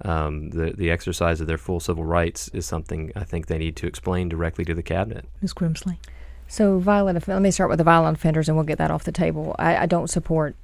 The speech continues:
Speaker 3: any automatic restoration for them, and I think there's a process. Now, I do think that the process that we currently use is broken, and there's a backlog, and we have to figure that piece out. I also think that if there, it is a violent offense, the victim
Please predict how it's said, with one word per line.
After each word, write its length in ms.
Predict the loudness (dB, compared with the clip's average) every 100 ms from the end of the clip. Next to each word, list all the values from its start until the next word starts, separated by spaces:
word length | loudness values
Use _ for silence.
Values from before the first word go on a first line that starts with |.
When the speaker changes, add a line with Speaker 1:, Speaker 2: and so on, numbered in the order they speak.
| -8 0
Speaker 3:
any 220 | 0 2
automatic 500 | 0 2 0 0 0
restoration 600 | -2 -2 -4 -2 -2 -4
for 120 | -2
them, 240 | 2 2 2
and 80 |
I 40 | 0
think 160 | -2
there's 180 | -6 -6
a 40 | -6
process. 600 | -4 -4 -4 -4 -6 -4
Now, 180 | -2 0
I 100 | -2
do 220 | 2 2
think 280 | 2 -2 -2
that 140 | -4
the 80 | -6
process 500 | -2 0 0 0 -4
that 140 | -4 -4
we 80 | -6
currently 440 | -4 -4 -4 -4
use 320 | -4 -4 -4
is 100 | -6
broken, 480 | -2 0 0 -2 -4
and 120 | -4
there's 200 | -4 -4
a 40 | -2
backlog, 600 | 2 0 0 -4 -2 -2
and 140 | -2
we 120 | 0
have 240 | 0 -2 -4
to 80 | -8
figure 280 | -6 -6
that 200 | -8 -8
piece 280 | -8 -8 -6
out. 340 | -6 -6 -8 -12 -18 -16 -16 -16 -16 -2
I 120 | 6
also 380 | 6 6 4 0
think 280 | 2 0 2
that 120 | 2
if 140 | 2
there, 220 | 0 -2 -2
it 100 | -2
is 120 | -2
a 60 | 2
violent 400 | 6 6 6 2
offense, 480 | 0 -2 -2 -6 -4
the 200 | 0 0
victim 560 | 2 2 2 -4 -6